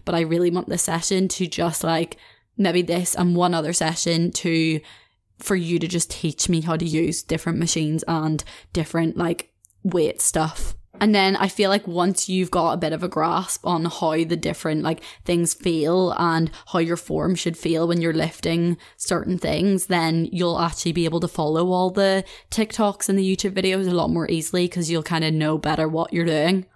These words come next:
Also, maybe at the start, just try going at times when it's not as busy, 'cause there's nothing worse than, like, a packed gym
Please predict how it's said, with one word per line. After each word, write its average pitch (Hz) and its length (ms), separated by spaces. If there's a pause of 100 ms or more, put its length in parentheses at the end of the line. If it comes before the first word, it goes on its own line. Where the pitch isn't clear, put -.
(460)
Also, 247 220
maybe 285 260
at 349 80
the 349 80
start, 196 420
just - 220
try 202 380
going 175 560
at - 120
times 160 480
when 170 120
it's - 160
not 165 260
as 165 80
busy, 160 420
'cause 170 360
there's 196 200
nothing 180 480
worse 156 280
than, 156 160
like, 160 260 (480)
a - 80
packed - 720
gym 160 540